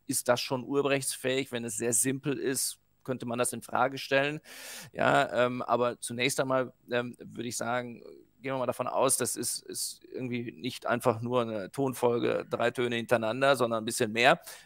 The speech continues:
Dann geht, gehe ich davon aus, dass da die Rechte des Urhebers an der Komposition bestehen. So, jetzt, ähm, der Produzent, der das, äh, Stück fertig macht, anreichert, da entstehen natürlich auch,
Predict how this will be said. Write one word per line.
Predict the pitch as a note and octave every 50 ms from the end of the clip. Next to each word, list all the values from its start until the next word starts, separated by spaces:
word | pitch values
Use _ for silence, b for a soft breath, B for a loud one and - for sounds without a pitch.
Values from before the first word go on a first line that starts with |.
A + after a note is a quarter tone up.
| B
Dann | - A#2+ B2+ B2+
geht, | B2 B2+ C3 B2+
gehe | - - G#2 B2+ B2+
ich | B2
davon | C3+ - B2+ A2+
aus, | - G#2 B2+ C#3 -
dass | C3+ - -
da | A2 G#2+ A#2+ B2+ B2 -
die | - B2+
Rechte | A#2 A#2+ B2+ B2 - - - -
des | B2 A2 - -
Urhebers | - G#2 A2+ A#2 C3+ C#3+ -
an | A#2 A#2
der | -
Komposition | - - A#2+ A#2+ - B2+ B2 A#2 - - B2+ B2+ C3 C#3+
bestehen. | C3 - - - - - _ _ B B B B B B B B B B B B B B
So, | - G#2+ G2
jetzt, | - - G#2+ A2+ - - - - - - -
ähm, | G#2 B2 B2+ B2+ B2+ A#2+ - _ _ -
der | B2 C3 A#2+ A#2 A#2 A2 - - B2
Produzent, | - - C3 A#2+ A#2+ - - - - A#2 B2 D3 F#3+ G3+ - -
der | C3 B2
das, | - A#2+ A#2 - - - - -
äh, | - A2 A2+ A2+ A#2+ - - - - - _ _ _ _ _
Stück | - - - - - - C#3+ D3 - - - - - G#2+ - _ _ _ _ _ _ _ _ _ -
fertig | - - - - - C#3+ C#3 - - E3 - - C#3+
macht, | C3+ C3 E3 - - - - - -
anreichert, | - C3 D3 D#3 D3+ - B2 C#3 D3+ C#3+ - - D3+ C3+ C3+ - - - -
da | B2 A#2 A#2
entstehen | - - A#2+ - - C3+ C3
natürlich | C3 B2+ A#2 - D3 D3 C3 B2+ B2 - - -
auch, | - B2 C3+ D3+ - - -